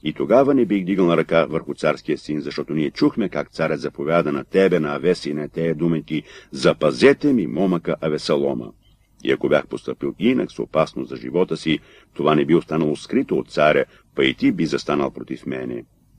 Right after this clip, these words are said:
Йоав каза: "Няма защо да се мая с тебе", и взе в ръце три стрели и ги заби в сърцето на Авесалома, който беше още жив на дъба. Тогава заобиколиха Авесалома десет момци, Йоавови оръженосци, удариха го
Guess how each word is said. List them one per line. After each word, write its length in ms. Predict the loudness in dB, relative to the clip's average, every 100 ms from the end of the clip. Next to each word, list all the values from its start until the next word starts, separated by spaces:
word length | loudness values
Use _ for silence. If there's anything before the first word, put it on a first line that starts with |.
| _ -6
Йоав 320 | 0 0 0
каза: 520 | -2 -2 -2 -6 -8 -14 -20 -14 2
"Няма 300 | 6 6 6
защо 240 | 2 2
да 100 | 0
се 140 | 2 2
мая 280 | 2 2 0
с 100 | 2
тебе", 340 | 2 4 0 -2 _ _
и 140 | -2 2
взе 200 | 4 4
в 80 | 4
ръце 300 | -2 -2 -4 -2
три 160 | -2
стрели 480 | 0 -2 0 0 -2 -6 _ _ -4
и 100 | -4
ги 100 | -4
заби 360 | -4 -2 -2
в 60 | -2
сърцето 380 | -2 0 -2 0
на 100 | -2
Авесалома, 600 | -4 -2 2 2 2 0 _ _ 2
който 320 | 2 4 -2
беше 220 | -2 -2
още 260 | -4 -4 -6
жив 240 | -6 -6
на 100 | -6
дъба. 300 | -6 -8 -12 -18 _ _ _ -20 _ -2
Тогава 400 | 4 6 8 6
заобиколиха 760 | 6 4 2 2 2 4 2 2
Авесалома 680 | -2 -2 0 2 2 2
десет 440 | 0 0 0 -2 -2
момци, 500 | -2 -2 -2 -2 -2 -8 -20 -4
Йоавови 520 | 2 4 6 4 0
оръженосци, 760 | -2 -4 0 0 0 -2 -4 -4 _ _ -8
удариха 500 | 0 2 4 2 0
го 340 | 4 4